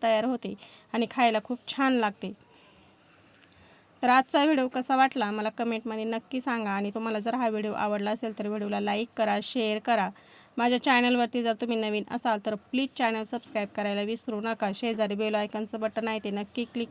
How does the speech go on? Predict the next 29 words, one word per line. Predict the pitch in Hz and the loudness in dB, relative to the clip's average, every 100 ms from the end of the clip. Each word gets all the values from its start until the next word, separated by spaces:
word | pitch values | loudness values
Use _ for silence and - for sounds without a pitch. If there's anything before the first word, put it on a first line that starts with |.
| - | -2
करा, | 240 202 - - - - | 0 0 -6 -20 -10 0
म्हणजे | 247 233 | 0 2
मी | 233 | 0
अपलोड | 226 - 240 240 | 0 0 -2 0
केलेले | 240 240 233 | 0 2 2
व्हिडिओ | 254 220 | 0 -2
तुम्हाला | 214 233 220 | -2 -2 0
लगेच | 226 226 220 | 0 -2 -2
बघायला | 220 247 240 214 | 0 2 2 0
भेटतील. | 196 254 247 202 190 196 | 0 0 0 -4 -6 0
तर | 220 220 | 0 2
बघा, | 247 240 | 2 2
वेळात | 220 233 226 233 | 4 2 2 0
वेळ | 226 | -4
काढून | 220 233 226 | 0 0 0
व्हिडिओ | 220 214 | -2 -2
बघितल्याबद्दल | 208 208 208 208 202 202 214 | -2 -4 -6 -4 -4 -4 -6
अगदी | 233 214 214 | -6 -6 -4
मनापासून | 247 233 220 220 240 226 | -2 0 0 -2 -2 -4
तुम्हाला | 214 208 226 | -6 -6 -8
सगळ्यांना | 208 202 202 202 | -6 -4 -4 -4
धन्यवाद. | 202 247 240 247 220 - - - - - | -2 0 0 0 -2 -4 -18 -20 -20 -8
चला | - 240 240 | 2 2 4
तर | 247 | 2
मग | 240 | 2
भेटूया | 240 262 220 202 - | 2 0 -2 -4 -4
अशाच | 247 254 247 | -4 -4 -4
एक | 233 - | -6 -4
व्हिडिओसोबत. | 233 233 226 247 214 | -2 -2 -2 -4 -4